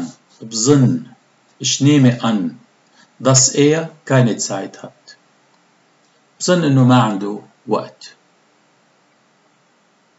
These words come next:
معناتها كأنه عم يقول من وجهة نظره إنه ما راح يجي، بيعتقد إنه ما راح يجي. هاي فكرة الاستخدام الأولى والثانية. طبعًا مثل ما قلنا بظن إنه ich nehme an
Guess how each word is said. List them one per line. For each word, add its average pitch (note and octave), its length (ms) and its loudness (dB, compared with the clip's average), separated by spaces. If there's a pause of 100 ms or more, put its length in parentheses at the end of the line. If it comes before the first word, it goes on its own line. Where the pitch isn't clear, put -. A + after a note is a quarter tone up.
(540)
معناتها A2 680 -4
كأنه C#3 220 0
عم G#2 100 -2
يقول G#2+ 160 -6 (760)
من C3+ 140 2
وجهة C#3 300 0
نظره C3 240 0
إنه C3 100 2
ما C3 120 4
راح - 160 -2
يجي، - 240 -14 (100)
بيعتقد B2+ 420 -2
إنه C#3+ 120 0
ما D#3+ 100 2
راح G#2 140 0
يجي. - 220 -14 (1500)
هاي F3 180 0
فكرة C3 320 0
الاستخدام B2 680 -4 (180)
الأولى A2+ 560 -2
والثانية. A2 520 -2 (1300)
طبعًا D#3 220 4
مثل C3+ 220 2
ما C3 80 2
قلنا B2 180 2
بظن C#3 360 0
إنه A2+ 400 -6 (180)
ich - 180 -2
nehme C3 360 4
an A2+ 400 -6